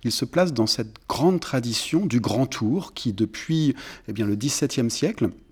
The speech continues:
fait que, alors ce sont les, les Britanniques qui avaient commencé, pour se former en tant qu'homme, il faut aller à la rencontre des autres. C'est aussi, vous savez, cette tradition de Montaigne, lui aussi un voyageur à l'identité européenne,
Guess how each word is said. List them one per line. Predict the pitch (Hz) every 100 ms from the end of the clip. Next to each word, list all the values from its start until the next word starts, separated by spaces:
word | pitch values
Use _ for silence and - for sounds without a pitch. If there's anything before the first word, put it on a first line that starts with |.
| _ _ -
fait | - 131 156
que, | - 135
alors | 120 90
ce | -
sont | - 98
les, | 98 - -
les |
Britanniques | 107 107 120 143
qui | 135 127
avaient | 113
commencé, | 123 120 120 233 - - - - _
pour | - 160
se | - 156
former | - 180 175 185 160
en |
tant | 127 117
qu'homme, | 113 202 269 127 - - - -
il | 127
faut | 110 - 196 214 - -
aller | 139 165
à | 160
la |
rencontre | 127 135 170 - 139
des | 143 135
autres. | 143 -
C'est | - 110
aussi, | 101 - 180 151
vous | 117 107
savez, | 110 107 143
cette | - 110 - -
tradition | - 113 110 127
de |
Montaigne, | 113 113 - 240 160 117 -
lui | 113
aussi | 113 - 151
un | 110
voyageur | 110 113 110 123
à | 110
l'identité | 107 113 - -
européenne, | 123 113 - 127 233